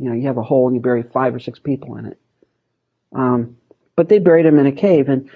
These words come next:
and of course, this was not a good thing to do because this is at the height of the decay. I mean, the body is really starting to, to decompose at this point. And Jesus said, "Did I not say to you that if you would believe, you would see what?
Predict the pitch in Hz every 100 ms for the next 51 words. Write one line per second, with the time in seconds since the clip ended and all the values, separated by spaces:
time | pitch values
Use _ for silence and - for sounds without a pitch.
0 | - 202 - - - 180 151 165 151 135
1 | 131 - 147 127 135 160 143 139 147 131
2 | 120 _ _ _ - 147 147 131 131 123
3 | - 151 135 123 117 123 - 170 139 131
4 | 127 135 127 123 - _ _ _ _ _
5 | 139 127 143 143 127 131 135 135 - 135
6 | - 127 120 143 120 113 113 _ _ _
7 | _ _ - 135 147 120 - 156 151 139
8 | 127 117 - 120 117 117 _ _ _ _
9 | _ _ _ _ _ _ _ _ _ _
10 | _ _ _ _ _ _ - 156 170 160
11 | 156 135 151 175 190 185 - 165 165 151
12 | 139 139 127 - 156 135 135 131 139 139
13 | 131 120 - 143 139 135 135 120 85